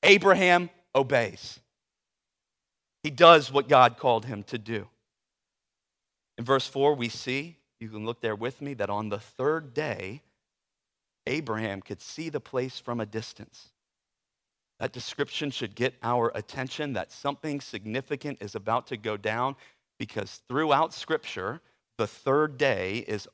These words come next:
often associated with significant acts of redemption. Can any of the kids tell me significant redemptive things that happen on the third day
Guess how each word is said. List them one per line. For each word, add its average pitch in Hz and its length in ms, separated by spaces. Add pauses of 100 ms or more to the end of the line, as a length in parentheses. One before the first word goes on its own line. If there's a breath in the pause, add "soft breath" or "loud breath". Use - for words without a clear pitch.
often 151 480
associated 135 800
with 98 180
significant 110 960 (460)
acts 117 500 (240)
of 104 140
redemption. 104 540 (520)
Can 104 80
any 170 200
of 175 40
the 135 80
kids 147 320
tell 135 220
me 139 260 (560)
significant 131 760
redemptive 117 540
things 123 380
that - 100
happen 127 480
on 101 220
the 95 100
third 120 480
day 104 240